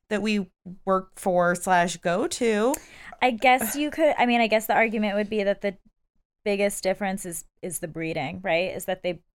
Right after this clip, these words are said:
Speaker 2: they're, they are going to breed at a zoo, whereas they're not gonna breed at a place like Catskill or Woodstock. But they also, side note to that too, is that the animals that are rescued by a farm sanctuary are overbred because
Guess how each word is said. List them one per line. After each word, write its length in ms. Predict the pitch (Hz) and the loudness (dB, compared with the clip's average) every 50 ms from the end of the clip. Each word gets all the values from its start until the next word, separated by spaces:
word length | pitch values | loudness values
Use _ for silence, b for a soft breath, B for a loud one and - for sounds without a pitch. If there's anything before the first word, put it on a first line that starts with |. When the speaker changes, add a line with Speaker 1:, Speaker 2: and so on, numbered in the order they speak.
| _ _ | _ _
Speaker 2:
they're, 260 | - 190 180 170 - - | -4 -2 -2 -2 -2 0
they 160 | 190 180 165 | 0 2 2
are 240 | 139 156 156 160 170 | 2 2 2 0 0
going 240 | - 180 175 180 | -2 -4 -4 -4
to 80 | 170 180 | -6 -6
breed 280 | 156 165 170 165 175 190 | -6 -6 -6 -2 -2 -2
at 120 | 190 202 | -2 -2
a 80 | 202 208 | -2 -4
zoo, 260 | 190 240 240 254 277 269 | -2 -2 -2 -2 -2 -2
whereas 400 | 208 185 175 170 170 170 - - | -2 -2 0 0 -2 -2 -4 -6
they're 180 | 185 175 170 | -6 -4 -4
not 220 | 165 147 143 - - | -2 -2 -4 -4 -4
gonna 160 | 185 180 180 | -6 -6 -6
breed 240 | 175 185 175 180 190 | -4 -6 -4 -4 -4
at 100 | 185 196 | -4 -4
a 40 | 190 | -6
place 280 | - 208 190 185 - - | -4 -4 -4 -4 -4 -6
like 120 | 185 - | -6 -8
Catskill 420 | - 214 208 202 - - 208 196 190 | -6 -6 -6 -6 -4 -4 -4 -2 -2
or 100 | 196 190 | -2 -2
Woodstock. 500 | 196 196 196 - - 226 226 233 - - | -2 -4 -2 -2 -2 0 0 -2 -2 -4
But 140 | - 208 - | -6 -6 -4
they 80 | 190 185 | -4 -2
also, 560 | - - 214 226 214 - 208 185 180 175 185 | 0 0 0 0 0 0 0 0 0 0 -2
side 400 | 185 - - 196 175 180 190 185 | -6 -2 0 2 2 2 2 0
note 200 | 185 175 165 - | -2 -4 -4 -4
to 100 | - 190 | -6 -4
that 280 | 175 190 190 180 - - | -2 0 0 0 -2 -6
too, 320 | - 254 254 233 180 165 | -6 -4 -4 -2 -2 -4
is 140 | 160 190 196 | -4 -4 -4
that 120 | 208 190 190 | -4 -4 -4
the 100 | 180 - | -4 -4
animals 320 | - 196 196 202 196 190 - | -2 -2 -2 -2 -4 -4 -4
that 120 | 190 175 | -4 -2
are 60 | 175 175 | 0 0
rescued 340 | 170 170 - - 214 196 - | 0 -2 -2 -4 -6 -4 -2
by 80 | 185 165 | -2 -2
a 80 | 175 | -2
farm 320 | 170 - - 214 233 254 240 | -4 -4 -2 -2 0 0 -2
sanctuary 720 | - 202 185 185 - - 185 180 175 180 185 185 190 196 B B B B B B - | -2 -4 -4 -4 -6 -4 -2 0 0 0 0 -2 -4 -6 B B B B B B -4
are 180 | - 196 - - - | -4 -4 -2 -2 0
overbred 760 | 202 226 247 233 208 165 147 185 175 165 170 175 180 190 - | 0 0 2 0 -2 -2 -2 -2 -2 0 -2 -4 -6 -8 -8
because 460 | 208 202 - - 208 190 180 175 - | -10 -10 -8 -6 -6 -6 -6 -8 -10